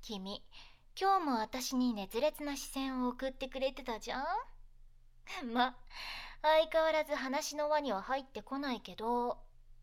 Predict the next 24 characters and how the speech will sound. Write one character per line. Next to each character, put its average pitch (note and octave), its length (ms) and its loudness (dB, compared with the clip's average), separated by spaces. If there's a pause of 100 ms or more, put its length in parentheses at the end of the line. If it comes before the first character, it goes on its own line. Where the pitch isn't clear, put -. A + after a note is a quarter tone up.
(800)
ま D4+ 400 0
あ、 G#3 300 -8 (240)
私 B3 420 -6
も D#4+ 180 0
実 B3+ 280 -4
は A#3+ 140 4
ち - 120 -10
ょ F#3+ 40 -8
っ - 20 -10
と - 180 -10
だ B3+ 160 -6
け A#3+ 420 -6 (600)
楽 G#3 280 -6
し - 160 -8
み F4+ 160 -10
に G#3 160 -8
し - 120 -14
て G#3 120 -14
た G3+ 120 -12
り。 F#3 60 -12 (2500)
<laughs> C4 40 -10
だ C4+ 140 0
か B3 160 -6
ら、 C4 480 -6